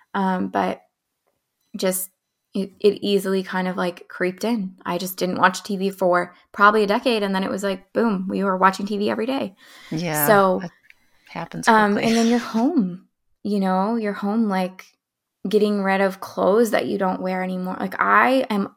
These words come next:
Speaker 1: always donating stuff. I'm donating furniture. I'm donating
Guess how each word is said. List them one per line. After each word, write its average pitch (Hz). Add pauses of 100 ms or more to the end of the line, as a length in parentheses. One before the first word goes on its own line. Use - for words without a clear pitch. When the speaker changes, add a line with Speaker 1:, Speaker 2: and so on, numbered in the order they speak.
(140)
Speaker 1:
always 185
donating 185
stuff. -
I'm 185
donating 180
furniture. 208
I'm -
donating 202